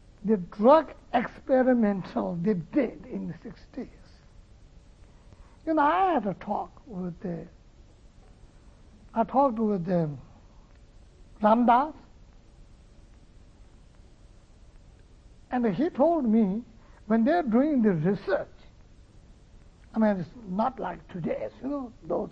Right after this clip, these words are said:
days. When they're doing the research, and they're thinking they are covering the uncharted territory. They're, wow,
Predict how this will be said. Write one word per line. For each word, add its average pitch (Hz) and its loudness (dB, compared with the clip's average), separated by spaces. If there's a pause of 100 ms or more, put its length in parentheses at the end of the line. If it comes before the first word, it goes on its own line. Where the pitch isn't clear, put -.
days. 151 -14 (640)
When 226 -4
they're 254 4
doing 285 0
the 233 2
research, 190 -4 (480)
and 196 -6
they're 330 2 (140)
thinking 254 -2 (460)
they 254 2
are 220 -2 (880)
covering 233 6
the 269 -10 (220)
uncharted 285 -2 (120)
territory. 339 -4 (600)
They're, 285 -2
wow, 277 4